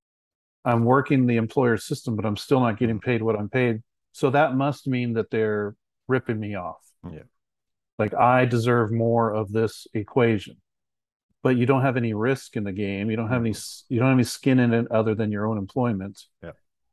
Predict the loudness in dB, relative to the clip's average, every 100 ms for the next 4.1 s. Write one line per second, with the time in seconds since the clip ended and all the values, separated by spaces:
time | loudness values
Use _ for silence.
0 | -8 -6 -4 -6 -8 -8 2 4 4 0
1 | -16 _ 2 2 0 4 4 6 4 2
2 | -2 _ _ _ -4 2 2 4 4 4
3 | 2 2 2 2 -2 -2 -2 0 0 -2